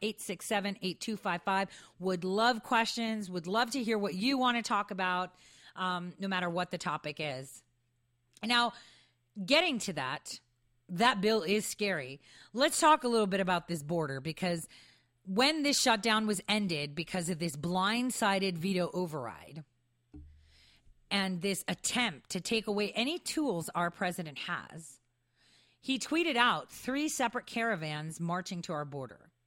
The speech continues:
The numbers are tremendous, and this was reported by Fox and Friends.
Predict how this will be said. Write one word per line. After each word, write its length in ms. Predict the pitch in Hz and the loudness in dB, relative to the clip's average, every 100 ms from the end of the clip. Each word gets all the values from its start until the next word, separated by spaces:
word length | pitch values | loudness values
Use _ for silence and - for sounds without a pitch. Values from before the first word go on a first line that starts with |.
| _ _ - - - - | _ _ -20 -20 -20 -4
The 100 | 190 | -2
numbers 540 | 190 202 208 220 202 - | 0 0 0 0 -2 -2
are 120 | 175 | -2
tremendous, 800 | - 175 165 156 139 - - - - | -2 -4 -2 -4 -6 -12 -14 -12 -6
and 160 | 165 | -4
this 160 | 190 202 | -2 -2
was 160 | 196 | -2
reported 420 | 175 175 160 151 143 | -2 -2 -2 -4 -4
by 140 | 147 | -4
Fox 340 | - 165 - | -2 -4 -4
and 120 | 127 117 | -12 -12
Friends. 480 | 113 92 - - | -16 -18 -20 -20